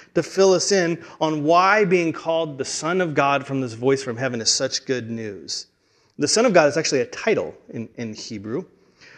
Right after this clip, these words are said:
And it's actually gonna take a little bit of mental exercise not to, not to hear Son of God and automatically categorize it in what we know and have experienced. We, we think of, like, "Oh, my son's like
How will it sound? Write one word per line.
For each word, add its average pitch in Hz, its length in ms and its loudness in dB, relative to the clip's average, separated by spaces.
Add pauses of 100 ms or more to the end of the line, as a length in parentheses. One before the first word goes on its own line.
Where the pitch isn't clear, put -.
(640)
And 175 180 0
it's - 200 0
actually 202 200 0
gonna 254 140 0
take 180 260 -2
a 143 40 -4
little 196 200 2
bit 190 100 4
of 160 60 4
mental 156 340 -2
exercise 147 440 0
not 151 260 2
to, 180 180 0
not 175 200 2
to 185 80 2
hear 160 180 4
Son 180 340 2
of 160 140 0
God 147 300 6
and 139 100 -2
automatically 156 540 2
categorize 131 720 2
it 135 80 -6
in 131 120 -8
what 147 200 -2
we 135 160 -2
know 127 480 -4
and 123 120 -6
have 110 140 -10
experienced. 107 640 -10
We, 139 120 -2
we 143 140 0
think 147 220 -4
of, 120 140 -4
like, 117 180 -4
"Oh, 175 120 -2
my 143 160 -4
son's 120 440 -10
like 113 260 -10